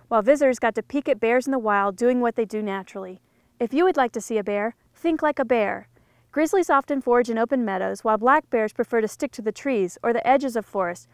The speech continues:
where there's more cover. During the summer months, bears often nap during the heat of the day and are more active at dusk and dawn. Think about what foods they're searching for.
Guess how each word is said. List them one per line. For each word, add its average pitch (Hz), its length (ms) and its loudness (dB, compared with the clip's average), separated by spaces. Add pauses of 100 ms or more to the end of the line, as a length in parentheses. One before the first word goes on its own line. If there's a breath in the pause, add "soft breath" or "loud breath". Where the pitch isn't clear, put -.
(100)
where 233 100 2
there's 220 160 0
more 233 180 2
cover. - 460 -6 (520 soft breath)
During 247 180 4
the 240 60 2
summer 302 320 2
months, 208 380 -2 (240 soft breath)
bears 277 240 2
often 262 320 0
nap 262 260 0
during 247 200 0
the 220 80 -4
heat 262 180 -2
of 269 80 0
the 220 80 0
day 202 300 -4 (160 soft breath)
and 277 120 -2
are 294 60 2
more 285 220 4
active 254 360 2
at 202 160 -4
dusk 226 320 -2
and 202 140 -8
dawn. 190 400 -2 (580 soft breath)
Think 370 140 -2
about 381 220 6
what 294 180 4
foods 302 240 0
they're 226 140 0
searching 233 340 -2
for. 196 340 -6